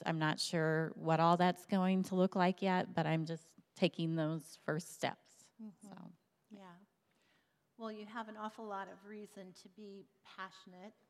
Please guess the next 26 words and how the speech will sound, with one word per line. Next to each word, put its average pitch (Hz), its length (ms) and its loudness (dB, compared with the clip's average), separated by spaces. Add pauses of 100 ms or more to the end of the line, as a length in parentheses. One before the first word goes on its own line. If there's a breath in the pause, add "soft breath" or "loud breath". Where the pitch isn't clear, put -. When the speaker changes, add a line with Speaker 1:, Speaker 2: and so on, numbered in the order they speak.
Speaker 2:
about 185 320 -8 (160)
emotions. 190 720 -18 (500)
Um, 196 280 -20 (720)
Paula 196 260 -4
and 190 320 -18
you 190 60 -14
and 190 100 -16
I 190 140 -16
were 196 100 -16 (140)
talking 208 320 -12
about 180 300 -12
that 180 220 -14
yesterday, 175 760 -20
and, 185 340 -20
uh, 175 220 -20 (1080)
I 196 120 -6
understand 196 520 -12
that 180 220 -12 (100)
you 208 180 -16 (180)
have 190 220 -6 (180)
done 185 180 -10 (160)
a 190 60 -10
lot 185 260 -8
of 190 80 -14 (260)
hard 190 300 -10 (140)
work 196 260 -18